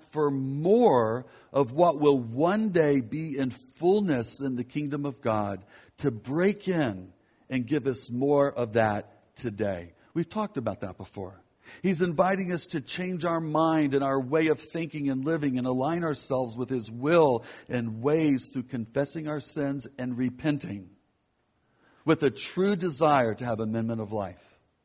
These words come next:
He's inviting us to forgive and release those who've sinned against us so that we don't live with bitterness and resentment in our hearts that debilitates and destroys us.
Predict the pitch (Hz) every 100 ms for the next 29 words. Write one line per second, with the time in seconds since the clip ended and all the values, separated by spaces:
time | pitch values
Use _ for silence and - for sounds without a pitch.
0 | _ - - 165 156 165 147 170 175 170
1 | 151 - 151 151 135 160 156 143 143 139
2 | 151 - 156 143 - 139 117 - 143 139
3 | 113 139 127 - 117 - 131 120 117 123
4 | 139 139 135 113 123 143 135 110 117 101
5 | - 147 147 120 117 120 117 110 104 143
6 | 123 110 104 - - 131 123 113 - 139
7 | 123 - 127 110 117 107 139 135 123 113
8 | 104 110 98 113 - 120 113 104 95 95
9 | -